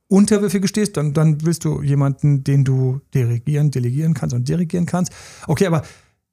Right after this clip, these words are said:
wir haben einfach mehr Punch. Die beiden treffen sich, die punchen mehr aufeinander. Und, und, und ich grüße alle, die bei mir gerade sind und das spüren, dass wenn du jemanden triffst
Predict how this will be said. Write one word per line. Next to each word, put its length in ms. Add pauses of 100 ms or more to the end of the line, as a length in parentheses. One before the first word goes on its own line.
(260)
wir 160
haben 440 (300)
einfach 520
mehr 300
Punch. 760
Die 80
beiden 580 (440)
treffen 320
sich, 180
die 120
punchen 580
mehr 140
aufeinander. 580
Und, 300
und, 200
und 200
ich 120
grüße 280
alle, 160
die 300
bei 240
mir 140
gerade 260
sind 260 (340)
und 220
das 120
spüren, 500
dass 220 (280)
wenn 140
du 60
jemanden 320
triffst 420